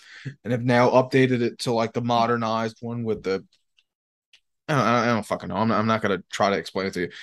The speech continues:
It look, it's, like, basically Wall-E. Like, you know, like, if you've seen Wall-E,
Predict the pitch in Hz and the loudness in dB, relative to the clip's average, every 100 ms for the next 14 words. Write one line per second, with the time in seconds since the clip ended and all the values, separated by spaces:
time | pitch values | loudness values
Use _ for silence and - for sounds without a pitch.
0 | - - 127 147 151 160 - 160 131 151 | -20 0 4 6 6 6 6 4 6 4
1 | 151 156 139 123 113 117 101 95 82 98 | 6 6 6 8 8 8 6 -2 -4 -2
2 | 95 - 113 107 101 101 101 107 - 156 | -4 -6 -6 -4 -2 -2 -4 -6 -2 0
3 | 135 110 113 110 104 104 | 4 4 6 4 2 -2